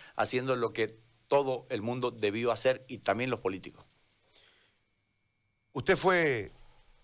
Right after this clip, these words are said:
Speaker 2: parte del legislativo en la anterior gestión.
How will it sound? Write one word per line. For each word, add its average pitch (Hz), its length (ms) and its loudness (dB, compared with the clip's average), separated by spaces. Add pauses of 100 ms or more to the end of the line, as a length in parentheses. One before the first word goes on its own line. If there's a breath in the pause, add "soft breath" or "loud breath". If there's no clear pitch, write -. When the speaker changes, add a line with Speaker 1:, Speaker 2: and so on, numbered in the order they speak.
(440)
Speaker 2:
parte 147 340 4
del 110 180 2
legislativo 98 720 2
en 82 100 -6
la 73 160 2
anterior 73 760 -2 (480)
gestión. 135 520 -2